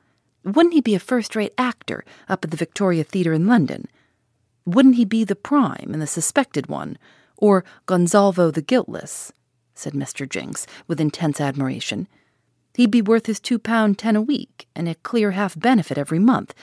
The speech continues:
to any manager as is." As Mister Jinks made these complimentary remarks, he and his friend walked on. Richard, puzzled, bewildered, and unresisting, walked between them towards the railway station.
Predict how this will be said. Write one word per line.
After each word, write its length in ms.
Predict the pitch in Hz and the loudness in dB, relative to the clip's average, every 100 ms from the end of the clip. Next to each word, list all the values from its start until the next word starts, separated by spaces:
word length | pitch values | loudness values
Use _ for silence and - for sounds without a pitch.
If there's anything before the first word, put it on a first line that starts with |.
| - - | -10 -2
to 60 | |
any 180 | 185 196 | 2 4
manager 460 | 202 214 220 214 220 | 4 2 0 0 -2
as 180 | 233 | 0
is." 400 | 254 - - - - _ _ _ _ _ _ _ _ _ _ _ _ _ _ _ | -2 -4 -8 -14 -16 _ _ _ _ _ _ _ _ _ _ _ _ _ _ _
As 180 | 247 247 | -2 0
Mister 320 | 370 - 220 | -2 -2 -6
Jinks 460 | 160 185 - - - - - | -4 -4 -4 -8 -12 -16 -4
made 200 | 185 185 | 0 0
these 200 | 170 156 | 0 -6
complimentary 680 | - 202 180 175 165 147 156 | -2 -2 -2 -2 -2 -2 -4
remarks, 600 | 151 156 160 - - - _ _ _ _ | -2 0 0 -2 -8 -10 _ _ _ _
he 200 | - 311 | 2 4
and 80 | 240 | 4
his 140 | 202 | 0
friend 260 | 214 190 156 | 0 0 0
walked 420 | 165 170 - - | 0 -2 -2 -2
on. 380 | 196 - - _ _ _ _ _ _ _ _ - | -2 -4 -12 _ _ _ _ _ _ _ _ -2
Richard, 460 | 247 - - - - - - | -2 -2 -8 -12 -20 -20 -8
puzzled, 420 | 262 220 - - - _ | -4 -2 -4 -10 -18 _
bewildered, 560 | 180 165 196 190 170 160 | -4 0 0 0 -2 -2
and 100 | 160 | 0
unresisting, 760 | 165 160 156 190 185 - 151 143 _ _ _ | 0 0 0 -2 -4 -4 -4 -4 _ _ _
walked 340 | 185 190 - - | -2 0 0 -6
between 380 | 202 - 277 139 | -6 4 4 4
them 200 | - - _ _ | -4 -18 _ _
towards 300 | - 185 160 | -6 -4 -4
the 100 | 170 | -2
railway 340 | 175 247 147 127 | 0 0 0 -6
station. 560 | - 135 - - - | -8 -12 -10 -12 -14